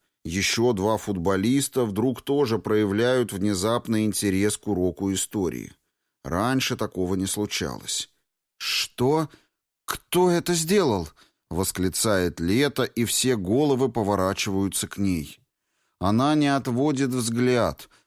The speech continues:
но боль в голосе, на лице готова пролиться слезами.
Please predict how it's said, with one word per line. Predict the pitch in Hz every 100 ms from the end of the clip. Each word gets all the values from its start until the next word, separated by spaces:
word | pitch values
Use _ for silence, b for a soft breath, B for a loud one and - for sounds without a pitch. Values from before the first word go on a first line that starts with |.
| b
но | 95 107
боль | 98 120 139 113
в | 85
голосе, | 95 131 147 117 92 -
на | 85 101
лице | 104 - - 135 147 98
готова | 90 95 131 123 120
пролиться | - 117 104 110 - 104
слезами. | - 95 92 95 85 73 76